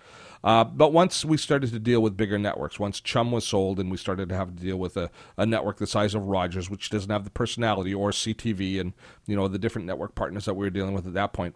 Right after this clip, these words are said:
although the individuals were all quite wonderful, the companies didn't seem to have the same kind of a,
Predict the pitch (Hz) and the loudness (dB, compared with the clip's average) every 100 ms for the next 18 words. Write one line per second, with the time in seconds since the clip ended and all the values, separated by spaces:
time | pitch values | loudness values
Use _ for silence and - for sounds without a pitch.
0 | _ - 131 147 147 170 151 131 160 160 | _ 2 6 6 6 4 4 2 2 2
1 | 110 92 110 - 113 95 123 170 170 208 | 2 2 2 2 0 2 2 2 0 -2
2 | - - - - - - 135 143 143 139 | -4 -14 -20 -20 -20 -14 2 6 8 8
3 | 135 101 - 170 180 160 127 131 127 - | 6 0 2 4 6 4 2 0 0 0
4 | 127 113 110 107 107 - 104 98 - 101 | 2 4 4 2 -2 -2 -2 -2 -2 -2
5 | 98 87 | -2 -4